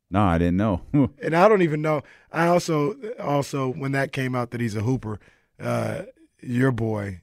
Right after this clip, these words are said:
Speaker 2: R G three, had a tweet. I don't even know how I feel about it.
Speaker 1: Why is R G three my boy?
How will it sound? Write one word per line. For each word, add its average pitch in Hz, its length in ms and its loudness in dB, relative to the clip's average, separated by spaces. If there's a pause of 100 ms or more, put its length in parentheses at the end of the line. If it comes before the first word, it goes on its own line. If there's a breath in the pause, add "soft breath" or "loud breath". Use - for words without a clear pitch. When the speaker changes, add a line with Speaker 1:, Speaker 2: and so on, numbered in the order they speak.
(160)
Speaker 2:
R 123 160 0
G 113 180 -4
three, 117 460 -2 (180)
had 107 180 -4
a 101 80 -6
tweet. 107 420 -6 (920)
I 156 120 2
don't 180 180 6
even 123 140 -2
know 123 100 -2
how 120 220 2
I - 20 2
feel 95 240 -12
about - 240 -18
it. - 60 -8
Speaker 1:
Why 233 180 8
is 180 120 2
R 208 180 4
G 196 160 -4
three 190 220 -2
my 185 200 -2
boy? 73 340 -2